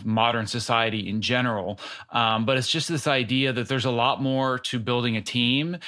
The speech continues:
than just hiring a bunch of individuals that are suited for that specific job. Everybody has a task or a project,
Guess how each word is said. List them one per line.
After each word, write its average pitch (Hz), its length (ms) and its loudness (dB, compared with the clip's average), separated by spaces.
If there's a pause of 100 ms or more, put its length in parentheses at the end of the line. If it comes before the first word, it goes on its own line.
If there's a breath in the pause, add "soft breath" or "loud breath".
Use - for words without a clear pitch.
(180 loud breath)
than 127 120 2
just 120 160 -2
hiring 139 400 2
a 131 40 -2
bunch 123 260 -2
of 117 100 -4
individuals 123 720 0
that 123 140 0
are 113 180 2
suited 127 440 0
for 110 100 -6
that 117 180 2
specific 120 440 -4
job. 113 420 2
Everybody 117 440 2
has 113 280 0
a 104 60 -4
task 117 480 0
or 113 80 0
a 110 40 -2
project, 143 560 0